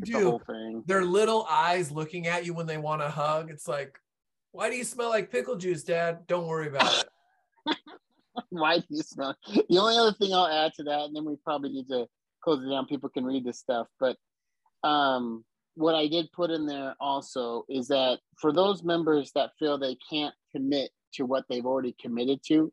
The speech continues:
Speaker 1: look, I get it. Life happens, right? Things happen, things come in, life changes. I'm not, I'm not a moron. I'm not thinking it's more important. But if you can't commit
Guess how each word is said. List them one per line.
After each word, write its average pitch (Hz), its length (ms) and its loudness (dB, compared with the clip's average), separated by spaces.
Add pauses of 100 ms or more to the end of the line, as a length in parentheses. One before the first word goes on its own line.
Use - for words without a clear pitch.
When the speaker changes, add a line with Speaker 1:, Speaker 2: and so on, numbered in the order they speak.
(120)
Speaker 1:
look, 143 160 2 (140)
I 143 80 2
get 131 180 4
it. 107 160 0
Life 131 240 0 (120)
happens, 156 640 -2 (500)
right? 143 220 0 (240)
Things 135 300 -2
happen, 131 460 0
things 139 360 -2
come 143 160 0
in, 135 360 -2 (520)
life 147 380 2
changes. 139 580 0
I'm 131 160 -2
not, 139 280 -2 (260)
I'm 131 120 -8
not 139 180 -2
a 135 40 0
moron. 127 540 -4
I'm 120 120 -4
not 123 220 -2 (260)
thinking 131 220 -2
it's 120 120 -6
more 135 120 0
important. 123 320 0
But 131 120 2
if 127 100 -4
you 180 140 -2
can't 165 320 0
commit 131 380 -2